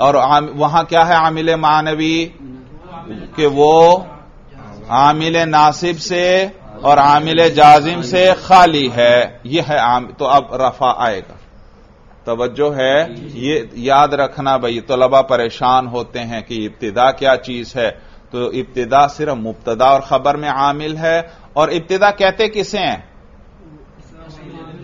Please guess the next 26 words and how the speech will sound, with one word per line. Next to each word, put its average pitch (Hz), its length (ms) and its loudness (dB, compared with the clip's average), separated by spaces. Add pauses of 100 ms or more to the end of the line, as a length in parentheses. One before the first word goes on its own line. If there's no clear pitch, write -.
(400)
इधर 175 240 2
देखो, 135 340 -2
किस - 380 -4
किस 214 220 -4
में 202 100 -2
आमिल 180 380 2
है 175 120 4
इब्तिदा? 160 600 2 (1120)
मुब्तदा 165 580 6
और 165 100 6
उसकी 170 280 -4
खबर 127 380 4
में। 87 160 -14 (1200)
इन्ना 196 340 2
की 226 140 -8
भी 226 120 -4
खबर 202 320 4
आएगी, 165 520 4
उसमें 156 280 -8
इब्तिदा 151 320 0
आमिल 151 420 0
नहीं, 156 340 -6
उसमें 131 320 -12
इन्ना 135 280 -2
आमिल 113 440 -2
है। 101 220 -8